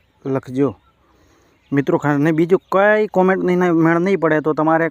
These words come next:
કંઈ નહીં, પણ ભૂલની ખાસ કરીને ગોતીની પણ કોમેન્ટ કરજો કે આ ભૂલ છે.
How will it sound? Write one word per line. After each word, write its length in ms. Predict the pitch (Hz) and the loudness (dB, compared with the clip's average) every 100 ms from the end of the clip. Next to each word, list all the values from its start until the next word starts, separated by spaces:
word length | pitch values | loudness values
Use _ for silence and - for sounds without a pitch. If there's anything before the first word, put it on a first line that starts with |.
| - | -2
કંઈ 140 | 170 | 0
નહીં, 140 | 170 151 | 0 0
પણ 280 | 151 156 | 2 0
ભૂલની 440 | 139 123 127 139 165 | 0 -2 -2 2 0
ખાસ 220 | 160 160 - | 0 -4 -2
કરીને 220 | 160 156 | 0 0
ગોતીની 480 | 127 151 151 175 175 | 2 0 2 2 2
પણ 160 | 156 | -2
કોમેન્ટ 320 | 143 151 147 139 | -2 0 -2 -2
કરજો 240 | 135 131 | -6 -4
કે 100 | 139 | -2
આ 100 | 135 | -2
ભૂલ 240 | 113 131 | -2 -6
છે. 260 | 127 131 101 | -6 -8 -10